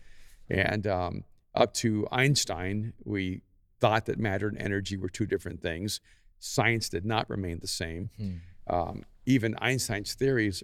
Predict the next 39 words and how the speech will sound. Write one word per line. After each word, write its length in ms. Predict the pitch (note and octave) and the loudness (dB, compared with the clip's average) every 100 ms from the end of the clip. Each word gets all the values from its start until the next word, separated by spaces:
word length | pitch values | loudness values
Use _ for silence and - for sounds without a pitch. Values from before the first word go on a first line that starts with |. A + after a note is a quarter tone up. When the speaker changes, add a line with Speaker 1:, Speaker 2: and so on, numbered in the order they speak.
| - | -2
Speaker 1:
are 220 | G#2 F#2+ | 2 4
already 400 | G2+ G#2 A2 G2 | 2 2 0 0
now 260 | G2+ F#2+ G2+ | -4 0 -2
being 160 | G2 F#2+ | -2 -4
superseded. 800 | - G2+ - - A#2 F2+ F2+ G#2+ _ _ _ _ - | -4 -4 -2 0 2 2 -2 -8 _ _ _ _ -2
And 480 | F#2+ F#2+ F2+ F#2 C3 | 2 4 2 -2 -6
because 280 | - A#2 | 0 0
science 400 | - G#2+ G2+ F#2 | 2 0 -2 -6
doesn't 460 | G#2+ G#2 A2+ A2+ G#2 | -4 4 6 6 0
stay 180 | - F#2 | 0 0
the 100 | F#2 | 0
same, 260 | - E2+ | -4 -4
in 60 | F2+ | -4
fact, 300 | - G2+ - | -2 -2 -2
what 260 | F#2+ E2 - | -8 -10 -4
keeps 260 | A#2+ - | -4 -4
it 120 | - | -8
science 500 | - - D3 G#2 F#2+ | -2 0 2 0 0
is 140 | G#2 F#2 | -2 0
that 200 | G2 G2 - _ - - | 0 0 -4 _ -14 -2
it 120 | G#2 | 2
doesn't 320 | A#2 A#2 A#2 | 6 6 4
become 380 | - - A2 A2 | -2 0 2 2
dogma. 640 | F#2+ A#2 C#3+ A2+ E2+ - - - - - - | 4 4 4 2 -2 -6 -14 -18 -20 -20 -4
It 200 | - G#2 | 4 4
Speaker 2:
Hmm. 40 | F2 | 4
Speaker 1:
actually 680 | - A2 - - A2+ A2 G#2+ - _ - | 4 2 0 0 2 2 -2 -8 _ 4
always 400 | A#2 A2+ A#2+ G2 | 6 8 4 2
moves 220 | A#2 A2 | 0 -2
toward 280 | - A2+ G2 | -2 -4 -4
truth 460 | - - C3+ G2 - | -2 2 2 2 -2
based 280 | F2+ G2 A2 | -2 0 0
on 140 | G2+ | 0
new 120 | G2+ | 0
discoveries, 680 | G2+ G2+ - F2+ F2+ F#2+ F2 | -2 -4 0 0 0 -4 -4
new 200 | G#2 F#2 | -4 -4
insights, 480 | F#2 - E2 F2+ - | -2 0 0 -2 -6
new 100 | F#2+ | -6
information. 640 | F#2 G#2 G#2+ B2 - - | -6 -2 0 0 -2 -8